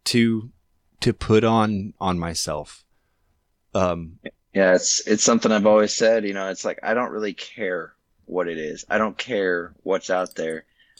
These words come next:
Speaker 2: I just know that whatever keeps the planets from colliding.
Speaker 1: Gravity.
Speaker 2: Like, whatever. It, yeah, yeah. And it could, and it,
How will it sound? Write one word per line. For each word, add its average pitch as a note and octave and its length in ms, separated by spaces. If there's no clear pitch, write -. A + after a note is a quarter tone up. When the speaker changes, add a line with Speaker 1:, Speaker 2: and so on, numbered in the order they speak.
Speaker 2:
I A#2+ 180
just C3 260
know G#2+ 220
that F2 280
whatever G#2+ 420
keeps - 680
the - 80
planets A2 380
from F#2+ 120
colliding. D#2+ 600
Speaker 1:
Gravity. A#2+ 360
Speaker 2:
Like, - 300
whatever. G#2+ 460
It, C#2 220
yeah, G#2 280
yeah. C#3+ 220
And F#2+ 160
it F#2+ 180
could, F#2 360
and F#2+ 300
it, C2+ 260